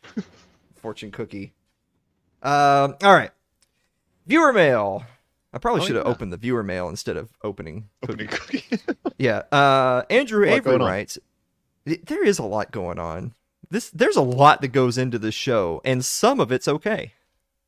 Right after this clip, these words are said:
Speaker 1: Yeah.
Speaker 2: Yeah.
Speaker 1: Some of it's pretty okay. <laughs>
Speaker 2: Andrew Avery writes, "Dear Alan and Dave, if a French dairy exploded, would debris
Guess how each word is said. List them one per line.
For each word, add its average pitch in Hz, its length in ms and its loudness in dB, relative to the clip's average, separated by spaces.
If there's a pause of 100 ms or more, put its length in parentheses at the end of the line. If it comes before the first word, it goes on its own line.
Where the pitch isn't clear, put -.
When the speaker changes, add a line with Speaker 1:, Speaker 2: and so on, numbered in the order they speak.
(120)
Speaker 1:
Yeah. 262 100 -8 (680)
Speaker 2:
Yeah. - 160 -4
Speaker 1:
Some 180 100 -4
of 247 60 -6
it's 254 160 -6
pretty 196 300 -2
okay. - 320 0 (800)
<laughs> - 80 -6 (1500)
Speaker 2:
Andrew 220 380 2
Avery 175 280 4
writes, 120 420 0
"Dear 233 320 -2
Alan 131 340 -2
and 131 120 -8
Dave, 92 360 -8 (560)
if 139 180 -2
a 123 60 0
French 247 500 -6
dairy 135 460 -2
exploded, 117 840 -6
would 123 600 0
debris 120 720 -4